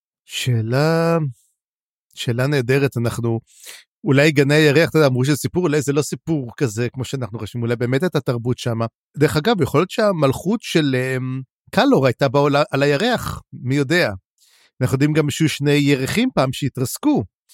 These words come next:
אולי הם התרסקו כשהאל הנכה הגיע לעולם, אתה יודע. האם, או שיותר טוב, האם הירחים הם אלים? אתה יודע, ברומח הדרקון, הירחים הם לגמרי ההתגשמויות ה-, של אלי הקסם. זאת אומרת, האם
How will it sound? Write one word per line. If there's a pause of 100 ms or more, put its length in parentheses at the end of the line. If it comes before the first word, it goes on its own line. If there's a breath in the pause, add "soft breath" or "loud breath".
(340 soft breath)
אולי
הם
התרסקו
כשהאל
הנכה
הגיע
לעולם, (120)
אתה
יודע. (600 soft breath)
האם, (140)
או (140)
שיותר
טוב,
האם (560)
הירחים
הם
אלים? (640)
אתה
יודע,
ברומח
הדרקון,
הירחים (100)
הם
לגמרי
ההתגשמויות
ה-, (420 soft breath)
של (120)
אלי
הקסם. (420)
זאת
אומרת,
האם